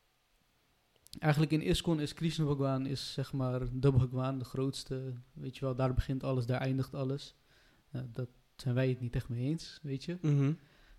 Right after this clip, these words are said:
Speaker 1: Dus, of tenminste ik. Ik weet niet wat jij vindt.
Speaker 2: Ja, ja, ja, ik ben het ook mee eens.
Speaker 1: Oké, maar in ieder geval, ehm, ik haal daar bepaalde boodschappen eruit.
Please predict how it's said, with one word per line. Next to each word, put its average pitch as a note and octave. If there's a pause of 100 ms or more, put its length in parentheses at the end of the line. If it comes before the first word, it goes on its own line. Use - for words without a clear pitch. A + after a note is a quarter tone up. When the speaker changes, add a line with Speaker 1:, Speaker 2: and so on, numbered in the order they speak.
Speaker 1:
Dus, B2+
of -
tenminste B2
ik. B2+ (240)
Ik -
weet B2+
niet A#2+
wat A2+
jij B2
vindt. B2+ (220)
Speaker 2:
Ja, G3
ja, G3+
ja, B2+
ik B2
ben B2
het B2
ook B2
mee B2
eens. C#3+
Speaker 1:
Oké, C3
maar C3
in D#3
ieder E3
geval, D#3+
ehm, C#3+ (1900)
ik -
haal D3
daar D#3
bepaalde D3+
boodschappen C3+
eruit. B2+